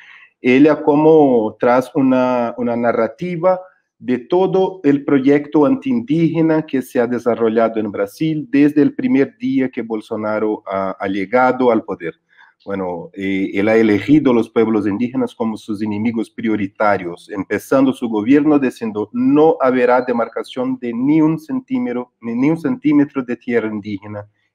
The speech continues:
en mi gobierno". Además de esto, sus discursos de odio contra los pueblos indígenas y originarios son muy frecuentes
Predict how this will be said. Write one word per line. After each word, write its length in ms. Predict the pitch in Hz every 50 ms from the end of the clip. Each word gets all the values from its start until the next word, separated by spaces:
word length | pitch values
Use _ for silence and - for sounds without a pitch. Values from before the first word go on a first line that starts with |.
| _ _
en 160 | - 104 104
mi 100 | 104 101
gobierno". 680 | 98 104 101 98 95 92 87 87 85 85 87 85 - _ _ _ _ - - - - - _
Además 540 | - 113 110 113 127 127 127 131 127 123 127
de 180 | 131 135 135 147
esto, 240 | 147 - - 170
sus 240 | 165 170 165 143 117
discursos 560 | 131 135 127 - - 139 131 - - 127 113
de 120 | 113 123 120
odio 480 | 120 127 131 135 131 135 151 156 151
contra 320 | 156 - 117 113 - 120 113
los 180 | 110 107 -
pueblos 420 | _ - 120 113 110 113 117 110 110
indígenas 600 | 107 101 95 110 113 110 131 131 131 131 127 -
y 60 | 127
originarios 800 | 127 123 123 113 123 127 127 120 110 110 107 113 120 123 - -
son 160 | - 117 110 110
muy 240 | 107 113 123 123
frecuentes 880 | 120 - - 107 - - - 95 90 98 98 - 143 147 151 _ _ _